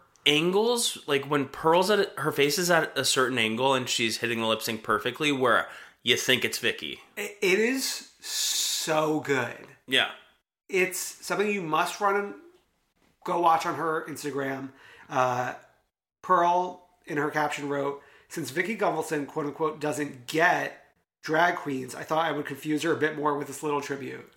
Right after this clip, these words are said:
Speaker 1: Right. Andy's already, um, retweeted it.
Speaker 2: Mm.
Speaker 1: Uh, it's great. And s-, let us not forget, Pearl actually has a history of being a good, um, impersonator.
Speaker 2: Yeah.
Speaker 1: Her Big Ange from season seven was actually really good.
Speaker 2: Iconic.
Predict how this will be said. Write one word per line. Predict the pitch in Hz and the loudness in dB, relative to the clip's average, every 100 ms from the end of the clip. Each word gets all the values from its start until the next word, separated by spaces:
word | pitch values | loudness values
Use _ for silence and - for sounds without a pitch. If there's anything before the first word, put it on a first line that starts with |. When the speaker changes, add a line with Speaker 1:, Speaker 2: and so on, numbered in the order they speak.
| - | -8
Speaker 1:
Right. | 113 107 - - - - - - | -4 -4 -6 -14 -20 -18 -18 -4
Andy's | 131 151 165 180 | 2 4 4 4
already, | 175 165 156 147 | 4 4 4 4
um, | 139 131 123 113 104 - 131 | 4 2 2 -2 -6 -12 -2
retweeted | 135 127 - 151 156 | 0 0 0 0 2
it. | 156 156 151 156 | 4 4 2 -2
Speaker 2:
Mm. | 139 131 120 - | -6 -6 -8 2
Speaker 1:
Uh, | 120 120 113 110 - - - - | 6 8 8 6 2 -6 -18 -6
it's | 135 - | -4 0
great. | 143 104 - | 2 2 2
And | 131 143 | 0 2
s-, | 127 - | 0 -2
let | 139 165 | 0 0
us | 196 | 2
not | 226 220 | 0 0
forget, | 165 175 156 - - | 0 2 2 -2 -2
Pearl | 185 269 208 | 0 2 2
actually | 214 220 - 233 226 208 170 - _ - | 2 2 -2 -2 0 0 -2 -8 _ 0
has | 156 175 | 2 4
a | |
history | 156 175 - 139 | 2 0 0 -2
of | |
being | 127 127 | 0 0
a | 120 | -2
good, | 113 123 123 120 | 0 2 2 2
um, | 120 113 113 107 117 - _ - - - - _ - | 2 2 0 -4 -8 -14 _ -14 -14 -16 -20 _ -6
impersonator. | 127 123 143 143 107 90 | -4 -2 0 2 2 0
Speaker 2:
Yeah. | 120 127 170 185 147 135 - - - | 0 2 4 4 2 -2 -6 -12 -10
Speaker 1:
Her | - - 170 190 | -4 4 6 6
Big | 170 156 | 4 4
Ange | 156 170 156 | 6 6 4
from | 127 117 | 0 -4
season | 123 113 110 | -2 -2 0
seven | 123 117 104 98 | 2 2 0 0
was | 101 98 92 | -2 -2 0
actually | 104 - 113 | 0 0 -2
really | 107 95 | -4 -2
good. | 92 - - | -2 -4 -4
Speaker 2:
Iconic. | 127 120 120 | -6 -6 -8